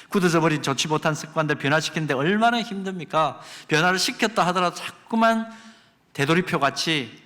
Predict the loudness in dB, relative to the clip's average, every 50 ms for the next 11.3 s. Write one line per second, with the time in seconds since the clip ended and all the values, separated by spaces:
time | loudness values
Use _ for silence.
0 | _ -4 0 2 2 2 2 0 -4 -2 -2 0 0 2 2 0 0 -2 -4 -4
1 | 0 0 2 4 4 2 2 0 -2 -2 -2 -2 -2 -4 -6 -12 -20 -20 -20 -20
2 | -20 -20 -20 -20 _ _ -4 0 2 2 4 2 2 0 0 0 0 -2 -2 -8
3 | -14 -20 -20 _ _ _ _ _ _ _ 0 0 2 2 2 2 2 0 2 2
4 | 0 0 0 0 0 0 2 2 2 2 2 -2 -4 -4 -2 -2 -2 -2 -2 -6
5 | -10 -16 -20 -20 -12 -4 -2 0 0 2 0 0 -2 -2 -2 -2 -4 -2 -2 -2
6 | -2 -2 -2 -4 -4 -4 -4 -4 -4 -4 -2 0 2 0 0 0 -4 -10 -18 -20
7 | -20 -20 _ _ _ _ _ -20 _ _ _ _ _ _ _ -10 -4 -2 -2 -2
8 | -2 -2 -4 -4 -6 -8 -14 -16 -18 -20 -12 -6 -6 -4 -4 -4 -4 -4 -4 -6
9 | -8 -10 -10 -12 -14 -14 -16 -20 _ _ _ _ _ _ _ -14 -8 -6 -4 -2
10 | -2 -2 -2 -2 -2 -2 -2 -2 -2 -2 -2 -4 -4 -4 -6 -6 -4 -4 -2 -2
11 | -4 -6 -8 -10 -18 -20